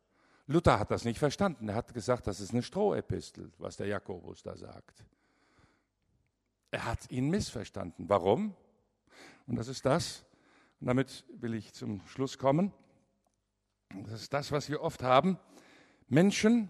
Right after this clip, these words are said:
sind von ihrem Weltbild geprägt. Sind von, äh, das sind wir geprägt. Mensch, ich guck in die Welt hinein,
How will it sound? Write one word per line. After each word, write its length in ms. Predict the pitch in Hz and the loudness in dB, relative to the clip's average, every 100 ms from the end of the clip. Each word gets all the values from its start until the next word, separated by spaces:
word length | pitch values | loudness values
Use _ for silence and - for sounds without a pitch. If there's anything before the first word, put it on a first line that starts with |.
| - - _ _ _ _ _ _ _ _ _ _ _ - | -10 -20 _ _ _ _ _ _ _ _ _ _ _ -2
sind 260 | 120 208 | 4 4
von 180 | 202 202 | 6 6
ihrem 240 | 196 190 170 | 8 8 10
Weltbild 800 | 233 269 - - 143 120 - - | 10 8 -2 0 4 4 0 -6
geprägt. 800 | - - 92 71 - - - - - _ _ _ _ _ _ _ _ _ _ _ _ _ _ | -6 -6 -10 -12 -18 -20 -20 -20 -20 _ _ _ _ _ _ _ _ _ _ _ _ _ _
Sind 240 | 160 185 | 0 4
von, 420 | 185 190 196 160 | 8 8 8 -4
äh, 320 | 143 165 160 156 - - - - | -8 -8 -8 -10 -12 -14 -14 -8
das 180 | 165 - | -6 0
sind 200 | 285 226 | 0 2
wir 120 | 277 | 0
geprägt. 440 | 269 - 294 277 214 208 220 - - - - - - _ _ - | 0 -4 -6 -6 -8 -8 -12 -14 -20 -20 -20 -20 -20 _ _ -6
Mensch, 260 | 156 - - - - - _ - | -6 -6 -12 -20 -20 -20 _ -4
ich 240 | 311 - - | -2 0 0
guck 200 | 262 208 | 0 2
in 100 | 196 | 4
die 120 | 147 | 8
Welt 220 | 180 247 | 8 6
hinein, 640 | 220 208 220 240 233 196 | 2 4 4 4 0 -4